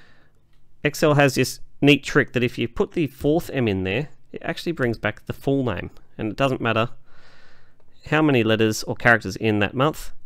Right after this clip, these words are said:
it brings back the entire month name. And just to confirm, the same is done with the date or the day field. If I put th-, four, four Ds instead of three, it actually brings back the full name of the day.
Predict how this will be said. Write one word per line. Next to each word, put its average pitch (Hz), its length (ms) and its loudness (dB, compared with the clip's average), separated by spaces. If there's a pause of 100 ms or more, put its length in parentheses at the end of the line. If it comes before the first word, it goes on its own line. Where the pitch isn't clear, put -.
(200)
it - 80 -14
brings 104 220 0
back 101 240 -2
the 101 100 -4
entire 104 600 0
month 98 300 -4
name. 85 240 -2 (720)
And 127 320 4 (220)
just - 260 4
to 127 60 -4
confirm, 135 560 4 (340)
the 107 80 -4
same 156 320 4
is 113 160 -2
done 110 360 4
with 104 220 -6
the - 60 -8
date 113 440 -2 (180)
or 110 120 -6
the 107 80 -8
day 104 320 -2
field. 165 400 -4 (400)
If - 140 -6
I 160 80 0
put - 180 -6
th-, - 180 -16
four, 151 440 -2 (200)
four 165 260 2
Ds 120 320 0
instead 107 240 -4
of 92 80 -8
three, 143 320 -2
it - 440 -10
actually 107 260 -4
brings 104 260 -4
back - 200 -6
the 101 80 -6
full 107 300 -6
name 95 320 -2 (360)
of - 140 -10
the - 60 -8
day. 80 200 -8